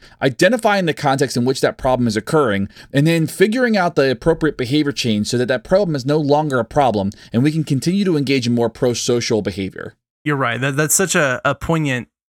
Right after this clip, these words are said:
Speaker 2: place to sort of end and I'm gonna undermine it just <laughs> a little bit, not on purpose, but I just, there,
Speaker 1: <laughs> That's
Speaker 2: there's
Speaker 1: fine.
Speaker 2: something else I think to say here, going back to, 'cause I feel like I didn't quite finish discussing some of the implications of this coercive cycle,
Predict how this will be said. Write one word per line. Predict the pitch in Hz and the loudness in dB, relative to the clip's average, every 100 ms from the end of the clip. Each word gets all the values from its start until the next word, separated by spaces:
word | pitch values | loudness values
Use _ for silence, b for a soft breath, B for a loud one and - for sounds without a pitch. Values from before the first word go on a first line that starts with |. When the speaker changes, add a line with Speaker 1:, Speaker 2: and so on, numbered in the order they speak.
| _ | _
Speaker 2:
place | - 151 135 - | -4 -2 0 -2
to | - - - | -4 -8 -4
sort | - 131 | -2 -2
of | 117 117 - | -4 -8 -8
end | 143 135 117 113 - - _ _ - | -6 -4 -4 -6 -8 -12 _ _ -2
and | 175 143 123 120 - - | 0 0 -2 -4 -6 -6
I'm | 131 131 | -6 -4
gonna | 123 117 | -4 -4
undermine | 123 113 113 | -6 -6 -8
it | 113 | -6
just | - - | -4 -4
<laughs> | |
a | |
little | 131 - | -4 -4
bit, | 156 120 | -6 -2
not | 170 202 | -2 0
on | |
purpose, | 156 135 110 | -2 -6 -6
but | - 123 - - 120 | -4 -6 -6 -4 2
I | 185 | 4
just, | 180 165 | 2 0
there, | 175 | -2
Speaker 1:
<laughs> | 185 | 0
That's | 175 | 2
Speaker 2:
there's | 175 | 2
Speaker 1:
fine. | |
Speaker 2:
something | 254 240 | 2 0
else | 170 151 | 0 0
I | 135 | -2
think | 143 131 - | -4 -6 -8
to | 139 | -8
say | - 135 131 | -4 -4 -4
here, | 127 117 117 107 120 | -4 -6 -8 -10 -6
going | 147 143 | -2 -2
back | 135 123 - | -2 -4 -4
to, | 135 120 | -4 -4
'cause | - | -6
I | 143 | -6
feel | 226 | -4
like | 226 135 | -4 -2
I | |
didn't | 127 120 120 | -2 -4 -6
quite | - 127 - | -6 -6 -6
finish | 131 120 - - _ _ _ - | -6 -4 -6 -8 _ _ _ -8
discussing | 127 - 151 151 | -4 -2 -2 -4
some | 135 127 | -4 -4
of | |
the | 120 | -4
implications | 123 120 117 - 131 - 120 117 | -6 -6 -8 -4 -4 -4 -6 -4
of | 123 123 117 | -4 -6 -6
this | 120 117 | -6 -6
coercive | - 135 123 131 120 110 | -4 -4 -2 -4 -4 -4
cycle, | - 127 - 110 113 | -2 -4 -4 -6 -6